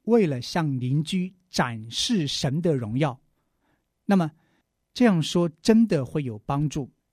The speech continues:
邻居观察你的生活，明白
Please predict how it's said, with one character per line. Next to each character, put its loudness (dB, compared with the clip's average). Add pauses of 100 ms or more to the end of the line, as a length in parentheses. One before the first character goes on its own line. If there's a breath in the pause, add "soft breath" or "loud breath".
(240)
邻 4
居 0 (340 soft breath)
观 6
察 -4
你 -6
的 -6
生 0
活， -8 (320)
明 4
白 0